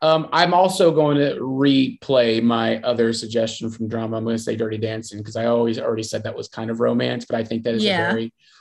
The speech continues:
Speaker 1: romantic movie in a few ways. Um, you know, on a lot of levels, um, 'cause it's
Speaker 2: Mm-hmm.
Speaker 1: romantic how Johnny cares for his partner so much.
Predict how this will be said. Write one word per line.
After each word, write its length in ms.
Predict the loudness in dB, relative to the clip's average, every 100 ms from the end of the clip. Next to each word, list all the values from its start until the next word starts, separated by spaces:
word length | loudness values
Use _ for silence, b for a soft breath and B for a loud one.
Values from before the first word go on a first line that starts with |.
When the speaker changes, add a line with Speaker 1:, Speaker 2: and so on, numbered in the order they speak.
| b _
Speaker 1:
romantic 880 | 2 4 2 2 2 2 0 -2 0
movie 560 | 2 4 2 0 0 2
in 140 | 0
a 60 | 2
few 220 | 2 4
ways. 720 | 6 6 4 2 -2 -10 B B B B B -4
Um, 720 | 0 4 4 4 0 -2 -10 _ _ _ _ _ _ _ _
you 80 | 2
know, 220 | 4 4
on 180 | 4 2
a 60 | 4
lot 280 | 4 4 2
of 180 | -2 -8 -16 _
levels, 800 | 0 0 0 -6 -10 -8 -8 -10 _
um, 360 | 0 0 0 0
'cause 120 | 2
it's 140 | 2 4
Speaker 2:
Mm-hmm. 80 |
Speaker 1:
romantic 680 | 4 4 4 2 0 -2 -2
how 180 | -2 -2
Johnny 560 | 0 -2 0 0 -2 -6 _
cares 440 | -4 2 4 2 -2
for 280 | -2 -2 0
his 380 | -2 -2 -8 b b b _
partner 880 | -2 2 2 2 -2 0 -2 -6 b b b b _ -12
so 360 | 0 4 4
much. 800 | 2 0 -2 -6 -6 -6 -8 -12